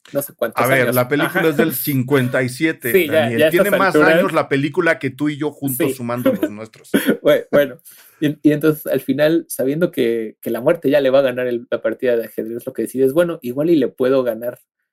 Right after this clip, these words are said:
Speaker 1: tiempo a esta familia
Speaker 2: Sí.
Speaker 1: que sí sabe di-, disfrutar las cosas pequeñas de la vida", que son los juglares, que son un pequeño matrimonio, eh, que tiene un bebé, ¿no?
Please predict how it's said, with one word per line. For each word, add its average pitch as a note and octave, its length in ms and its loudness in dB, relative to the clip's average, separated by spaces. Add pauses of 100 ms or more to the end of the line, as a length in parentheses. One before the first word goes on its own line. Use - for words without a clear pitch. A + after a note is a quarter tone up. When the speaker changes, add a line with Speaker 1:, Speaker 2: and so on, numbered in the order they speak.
(420)
Speaker 1:
tiempo D#3 680 0
a A2 120 -4
esta - 340 0
familia C#3+ 360 2
Speaker 2:
Sí. D3+ 80 0
Speaker 1:
que C#3 80 0
sí D#3 180 2
sabe D#3+ 380 0
di-, C3+ 160 0
disfrutar C3 480 -2
las C3+ 160 0
cosas - 240 -10
pequeñas A#2 420 -8
de A#2 80 -8
la G#2+ 100 -8
vida", G#2+ 280 -8
que - 100 -20
son G2+ 240 -18
los A2 140 -16
juglares, G#2+ 520 -10 (400)
que - 60 -20
son A2 140 -10
un A2 80 -12
pequeño A#2+ 320 -12
matrimonio, G#2 720 -14 (880)
eh, A2+ 180 -10
que G2 100 -20
tiene A#2 200 -10
un A2 60 -6
bebé, G#2 280 -6 (160)
¿no? A2+ 240 -12